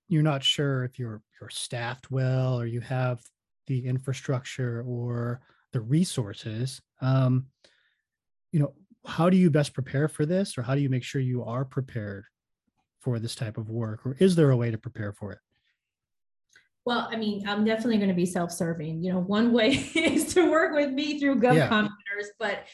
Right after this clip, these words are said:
Speaker 1: Right.
Speaker 2: I mean, that aside, I mean, let's put that aside. The, the things that you need are, number one, you need to make sure your bills are paid. If you're
Speaker 1: Right.
Speaker 2: in a position where somehow, some way your bills are paid every month, that's perfect, because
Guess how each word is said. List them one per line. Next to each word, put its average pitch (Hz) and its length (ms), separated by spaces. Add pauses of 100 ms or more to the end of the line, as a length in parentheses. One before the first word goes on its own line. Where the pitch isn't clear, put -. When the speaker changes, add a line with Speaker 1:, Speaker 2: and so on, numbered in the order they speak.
(140)
Speaker 1:
Right. 113 220
Speaker 2:
I 247 80
mean, 233 400
that 285 260
aside, - 600
I - 80
mean, 185 360
let's 202 180
put 233 180
that 170 180
aside. 165 400 (400)
The, 220 500 (300)
the 214 80
things 277 300
that 262 180
you 226 140
need 208 420
are, 180 360
number 214 360
one, 190 300
you 190 80
need 185 120
to 185 60
make 180 180
sure 175 220
your 175 200
bills 160 320
are - 100
paid. - 300 (300)
If 202 140
you're 226 140
Speaker 1:
Right. 247 80
Speaker 2:
in 262 60
a 262 40
position 220 560
where 185 300
somehow, 220 480
some 208 260
way 185 220
your 180 180
bills 185 260
are 185 60
paid 180 280
every 180 280
month, 175 360 (200)
that's 165 220
perfect, - 500
because 185 600